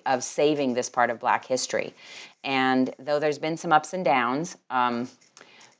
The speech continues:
uh, there've been lawsuits around the surround-, about, about the surrounding dairy farms and, uh, lots of, some issues about maintaining the funding to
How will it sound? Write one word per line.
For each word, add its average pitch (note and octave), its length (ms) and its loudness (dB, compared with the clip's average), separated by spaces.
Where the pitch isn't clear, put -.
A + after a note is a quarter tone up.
uh, B2 160 2
there've A#2+ 120 -2
been C3 160 -4
lawsuits C3 680 0
around B2+ 480 0
the A#2+ 320 2
surround-, B2 480 2
about, A#2 220 -2
about A#2+ 240 2
the A#2+ 60 -6
surrounding A#2+ 480 0
dairy A#2+ 340 0
farms A#2 580 -2
and, A2+ 340 0
uh, A#2 340 2
lots A#2 260 0
of, D3+ 80 -2
some C#3 240 -2
issues C#3+ 560 2
about B2 380 -2
maintaining C3 540 2
the A#2 60 -2
funding B2 520 0
to A#2 360 0